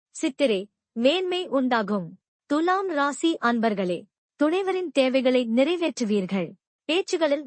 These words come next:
கவனம் வேண்டும். தடைப்பட்ட பணிகள் முடியும்.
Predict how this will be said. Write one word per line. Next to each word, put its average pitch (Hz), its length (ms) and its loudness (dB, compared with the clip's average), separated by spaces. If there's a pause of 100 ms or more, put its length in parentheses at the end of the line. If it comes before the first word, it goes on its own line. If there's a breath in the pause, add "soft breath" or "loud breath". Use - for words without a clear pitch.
கவனம் 240 360 0
வேண்டும். 202 460 -2 (420)
தடைப்பட்ட 349 640 0
பணிகள் 269 420 2
முடியும். 190 460 0